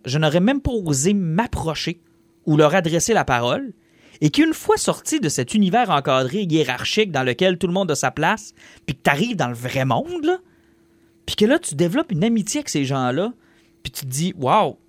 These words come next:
pourquoi au secondaire, on, on n'était pas amis ? » Alors moi, dans ma vie, j'en ai connu des Steve. Et je vais aller plus loin que ça, des Will.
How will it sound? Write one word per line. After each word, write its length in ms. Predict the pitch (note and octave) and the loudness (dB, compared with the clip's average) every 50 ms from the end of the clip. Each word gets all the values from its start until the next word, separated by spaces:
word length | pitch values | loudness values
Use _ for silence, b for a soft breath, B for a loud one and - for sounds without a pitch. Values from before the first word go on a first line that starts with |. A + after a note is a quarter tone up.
| _ _ - | _ _ -20
pourquoi 240 | - - - D#4 D4+ | -18 -10 -6 -4 -4
au 20 | |
secondaire, 480 | - - C3+ A#2+ A#2+ A#2+ B2 D3+ G3 D3+ | -2 -2 -4 -4 -4 -2 -2 -2 -2 -4
on, 140 | C#3 B2 - - | -6 -10 -12 -14
on 200 | - E2 A#2+ C3 | -14 -8 -4 -4
n'était 260 | C3+ C3 B2 - B2 - | -2 -2 -4 -6 -8 -4
pas 200 | - G#3 A3+ F#3+ | -2 -2 0 0
amis ? » 240 | C#3+ C3 E3 G#3+ A3 - | 0 -2 -4 -4 -4 -2
Alors 140 | C#3 C3+ | -2 0
moi, 160 | E3 A3 E4+ E4+ | 0 0 0 0
dans 120 | C#4+ F#3 | -2 -2
ma 140 | D#3 C3+ C3 | -2 -2 -2
vie, 120 | F3 B3+ | -2 -2
j'en 140 | G#3+ D#3+ C#3+ | -2 -4 -4
ai 80 | C#3+ C#3 | -4 -2
connu 220 | - C#3+ C#3 D3 | -2 -2 -2 -2
des 160 | C3 C3 A2+ | -4 -6 -6
Steve. 340 | - - - - - - _ _ b b b b b b b b b b | -6 -8 -10 -12 -14 -16 _ _ b b b b b b b b b b
Et 80 | D#3 D#3 | 0 2
je 60 | D#3 | 4
vais 60 | A3+ | 2
aller 140 | A3+ A#3 B3+ | 2 2 0
plus 140 | G#3+ D4 E4 | 0 0 0
loin 200 | D#4 B3+ F3+ D3 | 0 0 0 -2
que 60 | - | -2
ça, 240 | - - E4 G4+ G4+ _ _ _ _ _ _ _ _ _ _ | -2 -2 -2 -2 -4 _ _ _ _ _ _ _ _ _ _
des 300 | C#3 B2 A#2+ D3+ D#3 D3 | -6 0 2 4 4 4
Will. 460 | C#3 C3+ E3 A#3+ C4 A3+ D#3 B2 - | 2 0 0 2 2 2 0 -2 -4